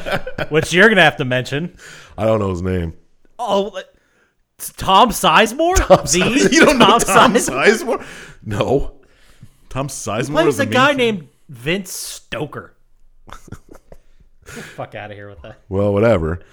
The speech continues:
Speaker 2: The scientist
Speaker 1: <laughs>
Speaker 2: uses this regen serum and they lock him into a room and he eats a rat and he becomes a giant rat creature.
Speaker 3: Would he become anything he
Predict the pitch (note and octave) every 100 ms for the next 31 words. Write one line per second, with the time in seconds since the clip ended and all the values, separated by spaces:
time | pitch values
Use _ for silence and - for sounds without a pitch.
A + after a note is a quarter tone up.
0 | _ _ _ - - A2 G#2 A2+ G2 -
1 | - - F#4+ _ _ _ _ _ F2+ A2
2 | G2 F#2 F#2 G2+ G#2+ G2 F2+ E2 G2 F#2
3 | F#2+ E2+ D#2+ D#2+ F#2 F#2+ - F2+ E2+ _
4 | _ - F2+ - F2+ E2 E2+ G2+ F#2+ F2+
5 | - _ _ - E2+ G2+ - E2 F#2 G#2
6 | F#2+ - - _ _ F#2 G2 - A2+ G#2
7 | A2 A#2 A2+ C3 B2+ A2 E2 D2+ C2+ C2+
8 | _ _ _ _ _ - - A#2 A2+ A2
9 | A2 G2+ A2+ A#2